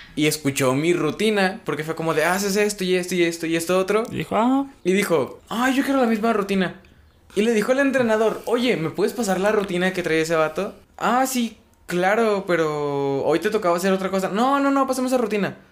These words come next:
Speaker 1: Le puso mi rutina, pero el güey estaba más mamado,
Speaker 2: Sí, sí,
Speaker 1: gordo.
Speaker 2: estaba más ancho. Mm.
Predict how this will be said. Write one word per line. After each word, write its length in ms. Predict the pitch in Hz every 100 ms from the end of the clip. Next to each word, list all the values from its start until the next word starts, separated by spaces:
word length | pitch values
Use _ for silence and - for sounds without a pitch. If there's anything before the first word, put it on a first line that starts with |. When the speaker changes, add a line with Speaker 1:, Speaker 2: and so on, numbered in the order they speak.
| -
Speaker 1:
Le 160 | 156 165
puso 240 | 170 208
mi 120 | 247 247
rutina, 520 | 220 226 214 208 214 - _
pero 140 | 214
el 60 | 214
güey 160 | 196 190
estaba 280 | 185 165
más 400 | 165 165 156 - - -
mamado, 580 | 160 170 151 147 160 220
Speaker 2:
Sí, 160 | - 160
sí, 60 |
Speaker 1:
gordo. 220 | 156 165 190
Speaker 2:
estaba 220 | 139 143
más 220 | 139 139
ancho. 280 | 139 131 -
Mm. 120 | 139